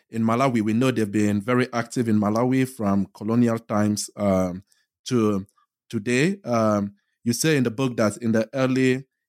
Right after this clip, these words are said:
years that missionaries, um, used medicine to demonstrate goodwill and also to secure, um, legitimacy. So has that, uh,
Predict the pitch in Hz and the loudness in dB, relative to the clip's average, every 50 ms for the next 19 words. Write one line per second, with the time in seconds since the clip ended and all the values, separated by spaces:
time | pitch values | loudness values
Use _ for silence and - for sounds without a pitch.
0 | _ - 117 117 127 131 135 135 127 123 120 117 107 98 107 117 123 - - 135 | _ -14 -12 -6 -2 0 0 2 2 0 0 -2 -2 0 2 2 2 2 2 0
1 | 127 123 127 123 123 120 113 110 - - - 113 107 104 101 101 98 95 98 101 | 0 0 2 2 2 2 0 -2 -6 -6 -4 -2 0 2 2 0 0 -4 -6 -10
2 | _ _ 107 107 110 123 143 147 147 143 - - 123 120 123 123 117 120 120 - | _ _ -10 -8 -4 0 4 4 4 4 2 0 0 0 2 2 0 0 0 0
3 | - 98 101 107 107 107 - - - 110 104 101 104 101 107 104 101 101 98 - | 0 2 2 2 2 0 -2 -2 0 0 2 0 0 0 0 0 2 2 2 2
4 | - - - - 135 127 123 127 127 - - _ _ _ _ _ _ _ 117 110 | 0 0 -2 0 2 2 2 2 -2 -6 -14 _ _ _ _ _ _ _ -6 2
5 | 110 190 180 147 127 139 127 92 80 78 - _ _ _ _ _ _ _ _ - | 4 4 4 4 2 -2 -2 -2 -4 -8 -14 _ _ _ _ _ _ _ _ -12
6 | 113 113 120 127 131 131 - - 120 113 113 - - 117 107 101 101 101 98 - | -6 -2 0 0 2 2 2 2 0 0 -2 -2 -2 0 2 2 2 0 0 -2
7 | - - 107 101 101 - - - 139 127 123 120 117 113 117 113 _ _ _ _ | -2 -2 -2 -2 -4 -8 -10 -4 -2 0 0 0 -2 -4 -6 -10 _ _ _ _
8 | _ _ - 113 110 107 101 98 95 92 - _ _ _ _ _ _ - 120 120 | _ _ -4 0 2 2 2 2 0 -4 -8 _ _ _ _ _ _ -2 -2 0
9 | 117 143 147 - - 127 123 117 110 - - 98 90 - - - 165 160 151 143 | 2 2 0 0 0 0 0 0 0 0 -2 -2 -2 -4 -2 0 2 2 2 0
10 | 139 - 131 127 120 113 165 170 196 196 - - _ _ - 127 120 120 117 107 | -2 -2 -2 -2 -2 0 0 0 0 0 -2 -6 _ _ -4 -2 0 2 2 2
11 | 104 | 0